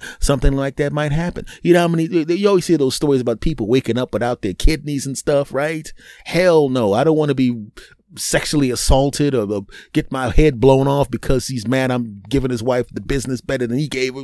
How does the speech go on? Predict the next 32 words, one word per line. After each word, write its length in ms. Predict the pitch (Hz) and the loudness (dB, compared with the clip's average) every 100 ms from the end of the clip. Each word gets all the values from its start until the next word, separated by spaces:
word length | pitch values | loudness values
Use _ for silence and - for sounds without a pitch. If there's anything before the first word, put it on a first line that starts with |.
| 131 | -16
the 140 | 135 | -14
business. 540 | 113 139 120 139 139 - _ _ _ _ _ _ _ | -6 -6 -6 -8 -8 -12 _ _ _ _ _ _ _
Hell 440 | 202 170 135 127 | 6 6 6 4
no. 680 | 120 117 87 - - - - _ | 0 -4 -6 -10 -14 -18 -20 _
So 140 | - 143 | -2 2
every 240 | 160 151 | 4 4
time, 420 | - 165 151 110 | 6 6 6 0
all 240 | 110 143 147 | 0 0 -2
s-, 300 | - - - _ _ _ | -4 -10 -16 _ _ _
two 200 | - 170 | -2 0
hundred 240 | 147 147 117 | 2 -2 -4
and 100 | 117 | -2
fourteen 460 | 156 156 - 139 | 0 0 -2 -6
times, 280 | 131 143 - _ _ - | -6 -8 -10 _ _ -14
two 100 | 113 | -10
hundred 160 | 101 87 | -10 -10
and 80 | |
fifty, 300 | - 98 - | -10 -12 -8
two 100 | - | -2
hundred 180 | 170 160 | 0 2
fifteen 360 | 180 165 147 147 | 2 4 2 2
times 340 | 143 143 127 | 2 0 0
it's, 160 | 139 - - - | -2 -4 -16 -4
I've 160 | 120 120 | -2 -2
been 120 | 131 | -2
asked 300 | 135 131 - | -2 -2 -2
to 80 | 113 | 0
do 160 | 131 | 2
that, 160 | 120 113 | 2 0
I 100 | 113 | -4
said 320 | - 131 107 | -2 -2 -2
no. 600 | 113 123 107 76 62 | -2 0 0 -2 -6